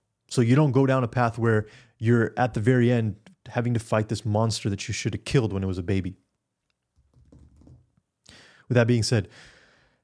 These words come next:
as always, let's not be hearers only of the word, but let's be doers. Find a friend that you can talk to. Find somebody that you, will keep you accountable to what we are learning,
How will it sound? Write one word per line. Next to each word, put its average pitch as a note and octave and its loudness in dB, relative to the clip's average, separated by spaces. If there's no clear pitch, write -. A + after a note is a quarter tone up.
as D3 6
always, D#3 2
let's C#3 2
not C#3 4
be C3+ 6
hearers A2+ 2
only D3 4
of A#2 0
the A2 0
word, G#2+ 4
but A#2 2
let's A#2 2
be A#2 0
doers. A2 0
Find D#3+ 2
a D#3 2
friend D3 0
that C3 0
you C3 0
can B2+ 0
talk A2+ 0
to. G#2+ -8
Find D#3+ 2
somebody D#3 2
that C3+ 0
you, B2 -2
will A#2+ -2
keep B2 -2
you B2+ 0
accountable A#2 -2
to - 4
what B2 6
we B2 0
are A#2 2
learning, G#2+ 2